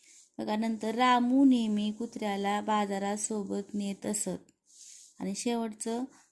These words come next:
वाक्य आहे, काही पक्ष्यांना घरटी बांधण्यासाठी झाडांचा उपयोग होतो. अशा प्रकारचे आपण सहा ते आठ शब्दांनी तयार झाला-, तयार झालेली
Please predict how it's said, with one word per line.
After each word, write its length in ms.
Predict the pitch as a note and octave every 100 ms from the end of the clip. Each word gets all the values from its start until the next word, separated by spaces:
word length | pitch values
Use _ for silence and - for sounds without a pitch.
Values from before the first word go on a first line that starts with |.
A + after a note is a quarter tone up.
| -
वाक्य 340 | G#3+ G#3 -
आहे, 240 | G3 G3 G3+
काही 420 | - A#3+ A#3+ C#4+
पक्ष्यांना 800 | C#4+ A3 - G#3 G3 F#3+ G3 G3
घरटी 420 | A3 A3+ B3 C4+
बांधण्यासाठी 1000 | A#3+ A3 G3 F#3 F#3 F#3 F#3+ F#3 G3+ G#3 G#3
झाडांचा 720 | G3 F#3 F#3 F#3 - F#3+ G#3
उपयोग 640 | G#3 F#3+ F#3 G3+ C4 E4 - - - - - _ -
होतो. 600 | G3+ F#3 G#3 A3 F#3+ - _ _ -
अशा 240 | A#3 B3+
प्रकारचे 540 | B3 A#3 A3+ G#3+ G#3 A3
आपण 340 | G#3 A3 G3+
सहा 260 | G3+ A#3 A#3
ते 180 | A#3
आठ 260 | A3+ A#3+ B3+
शब्दांनी 600 | - A3+ G3 G3+ G3+ G#3 G#3+
तयार 260 | A3 A3+ A3+
झाला-, 640 | A3+ G3+ G3 G3 - G3 G#3 -
तयार 240 | A3+ A3+ A#3+
झालेली 460 | A3+ G#3 F#3+ G3